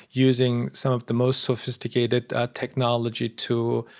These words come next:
carry out this modern-day tech genocide. So with that background, I always, uh, tell people that the Uyghurs are one of the most ancient peoples in the world, made a s-, a significant contribution to the civilization, specifically the, uh,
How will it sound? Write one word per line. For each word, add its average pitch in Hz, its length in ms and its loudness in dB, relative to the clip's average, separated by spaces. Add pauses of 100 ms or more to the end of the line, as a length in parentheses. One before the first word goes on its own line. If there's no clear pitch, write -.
(220)
carry 139 320 6
out 165 400 6
this 123 340 -4
modern-day 123 580 4
tech - 300 -2
genocide. 139 600 0 (400)
So 147 180 4
with 151 240 6
that 180 300 6
background, 156 480 6
I 143 120 6
always, 156 520 4
uh, 143 180 4
tell 143 260 2
people 139 380 0
that 131 220 2
the 127 80 -2
Uyghurs 131 360 4
are 127 60 6
one 127 160 2
of 123 140 -2
the - 80 -2
most 127 400 0
ancient 131 420 -2
peoples 123 480 -2
in 127 120 -4
the 123 60 -4
world, 131 460 0 (380)
made 123 180 4
a 123 80 4
s-, - 200 -6
a 127 120 -4
significant 131 760 0
contribution 123 640 -2
to 120 100 -4
the 117 120 -2
civilization, 120 800 0
specifically 139 840 0
the, 120 280 2
uh, 117 180 0